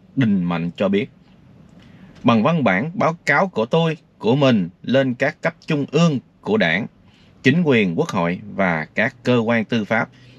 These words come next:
chúng tôi hy vọng sẽ đánh động sự việc đến cơ quan có thẩm quyền cao nhất với mong muốn để cứu vãn phần nào sự thể." Hôm hai mươi tháng sáu,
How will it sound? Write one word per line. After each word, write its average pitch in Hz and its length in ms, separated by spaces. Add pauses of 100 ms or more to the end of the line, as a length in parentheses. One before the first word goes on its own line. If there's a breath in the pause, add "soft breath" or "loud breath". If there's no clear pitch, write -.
(120)
chúng 180 160
tôi 170 140
hy 160 180
vọng 101 260
sẽ - 160
đánh 151 200
động 104 240
sự 101 280
việc 98 280
đến 135 280
cơ 139 120
quan 127 320 (340 loud breath)
có 147 100
thẩm 151 220
quyền 110 240
cao 127 300
nhất 127 200 (1000 loud breath)
với 147 180
mong 170 260
muốn 180 260 (120)
để 180 200
cứu 160 260
vãn 104 280 (420)
phần 107 300
nào 90 300
sự 85 280
thể." 82 300 (800 loud breath)
Hôm 131 440
hai 127 220
mươi 131 160
tháng 131 140
sáu, 120 280